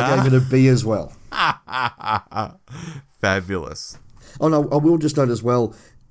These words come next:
Speaker 1: we all know that K nine Mark One leaves the tardis at this point. I didn't realise until literally when I watched these back, he only is in four stories.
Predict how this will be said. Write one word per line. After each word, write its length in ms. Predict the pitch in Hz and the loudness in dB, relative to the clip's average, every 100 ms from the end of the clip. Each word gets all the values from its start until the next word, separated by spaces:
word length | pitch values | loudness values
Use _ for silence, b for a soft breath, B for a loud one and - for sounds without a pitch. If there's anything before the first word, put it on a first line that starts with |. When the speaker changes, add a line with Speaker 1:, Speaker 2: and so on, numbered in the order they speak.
| _ | _
Speaker 1:
we 160 | 135 135 | -2 2
all 120 | 151 | 4
know 140 | 135 123 | 4 2
that 140 | 120 | 0
K 160 | 123 117 | -2 -2
nine 200 | 117 110 | 0 -2
Mark 240 | 110 110 | -4 -4
One 220 | 113 113 | -4 -4
leaves 260 | 110 113 104 | -2 -4 -4
the 80 | 101 | -10
tardis 380 | 117 123 131 | -6 -4 -4
at 80 | 127 | -4
this 120 | 110 | -6
point. 300 | - 120 110 107 B B B | -8 -6 -6 -6 B B B
I 100 | 151 | -4
didn't 300 | 156 196 165 | 0 -2 0
realise 380 | 143 180 147 120 | 2 2 2 0
until 320 | 120 - 127 | -2 0 0
literally 520 | 117 131 - 131 113 104 | 0 -4 -4 -2 -2 -4
when 160 | 113 113 | -4 -4
I 80 | 110 | -2
watched 280 | 117 - | -4 -4
these 140 | 120 104 | -8 -4
back, 300 | 123 117 - b b - | -4 -4 -6 b b 0
he 120 | 143 | 2
only 260 | 196 160 | 4 4
is 120 | 147 165 | 4 2
in 120 | 147 | -2
four 240 | 127 156 | -2 -4
stories. 540 | 151 175 302 - - | -2 -8 -8 -10 -18